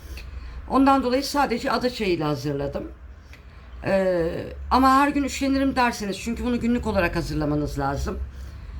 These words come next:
Bunu günlük alışkanlık haline getirirseniz sabah kalktığınız zaman işte bir çayınızı içmeden ya da kahvaltınızı hazırlarken toninizi hazırlayıp da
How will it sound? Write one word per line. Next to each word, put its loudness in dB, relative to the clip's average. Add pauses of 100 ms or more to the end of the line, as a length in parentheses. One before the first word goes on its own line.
(320)
Bunu 4
günlük 4 (180)
alışkanlık 2
haline 4
getirirseniz -2
sabah 0
kalktığınız -2
zaman 0 (800)
işte -4
bir -4
çayınızı 2
içmeden 0
ya 0
da -2
kahvaltınızı 2
hazırlarken 0 (500)
toninizi 2
hazırlayıp -2
da 2